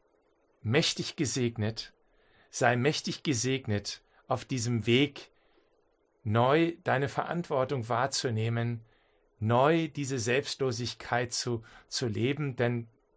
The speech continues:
das war genau die Selbstlosigkeit, die die Welt verändert hat. Und vielleicht sollten wir auch diese, die, diesen Weg neu begehen und hoffen, dass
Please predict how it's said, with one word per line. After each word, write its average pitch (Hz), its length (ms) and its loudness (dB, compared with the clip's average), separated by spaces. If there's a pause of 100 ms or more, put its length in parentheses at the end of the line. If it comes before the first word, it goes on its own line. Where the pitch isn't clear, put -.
das 127 180 -2
war 120 120 2
genau 123 460 4
die 147 260 -6
Selbstlosigkeit, 117 1080 -4 (340)
die 120 120 -6
die 110 160 0
Welt 113 200 2
verändert 107 600 -2
hat. - 280 -4 (1120)
Und 117 100 0
vielleicht 117 460 0
sollten 127 380 4
wir 113 280 6 (920)
auch 113 200 2
diese, 123 500 0 (200)
die, 151 160 -10
diesen 123 300 -4
Weg 120 180 0
neu 131 240 4
begehen 131 500 -2
und 110 320 -6 (140)
hoffen, 151 380 0
dass 117 260 -2